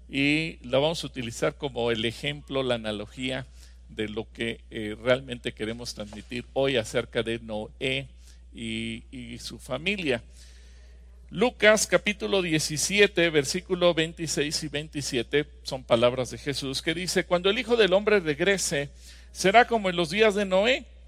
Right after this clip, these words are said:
En esos días la gente disfrutaba de banquetes, fiestas y casamientos". Fíjate, es interesante porque Jesús nos plantea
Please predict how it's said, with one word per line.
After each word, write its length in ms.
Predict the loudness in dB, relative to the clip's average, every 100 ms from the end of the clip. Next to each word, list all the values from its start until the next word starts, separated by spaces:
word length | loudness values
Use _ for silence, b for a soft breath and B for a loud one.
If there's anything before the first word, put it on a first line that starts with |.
| -20 -20 -20 -4
En 140 | 2 4
esos 380 | 4 2 0
días 440 | 2 4 4 2 4
la 120 | 4
gente 340 | 4 0 0
disfrutaba 800 | 0 -2 -6 -4 6 8 8 4
de 100 | 4
banquetes, 840 | 0 0 2 2 4 0 0 -2
fiestas 540 | -4 0 0 2 0 0
y 60 |
casamientos". 720 | -2 0 2 0 0 0 -2 2
Fíjate, 340 | 2 2 0 0
es 140 | -2
interesante 760 | 0 2 2 0 -2 2 0 0 b b b
porque 280 | -2 0 0
Jesús 320 | 2 -2 -4
nos 160 | -6 0
plantea 640 | 2 2 6 8 8 6